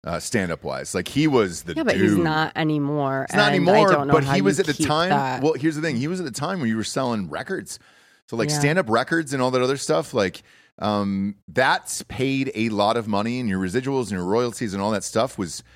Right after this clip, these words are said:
Speaker 1: huge at the time. And, I mean, he was in the days of, uh, remember Ellen DeGeneres used to be a huge stand-up comedian?
Speaker 2: Yeah.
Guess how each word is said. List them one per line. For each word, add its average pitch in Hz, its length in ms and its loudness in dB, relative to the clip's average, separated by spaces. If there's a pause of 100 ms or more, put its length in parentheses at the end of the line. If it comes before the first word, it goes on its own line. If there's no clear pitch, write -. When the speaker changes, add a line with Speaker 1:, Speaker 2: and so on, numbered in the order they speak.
(240)
Speaker 1:
huge - 720 -8
at - 100 -10
the 73 60 -18
time. 60 360 -12 (460)
And, 90 420 -4
I 113 40 -4
mean, 113 120 2
he 127 180 -4
was 240 160 0
in 202 120 0
the 165 80 0
days 135 520 0
of, 120 600 0
uh, 104 760 2 (140)
remember 127 340 -6
Ellen 139 260 -2
DeGeneres 92 560 -6
used 107 100 -12
to 101 60 -12
be 107 140 -4
a - 20 -4
huge 98 280 -8
stand-up 98 260 -8 (260)
comedian? 98 460 -6 (460)
Speaker 2:
Yeah. 226 220 -4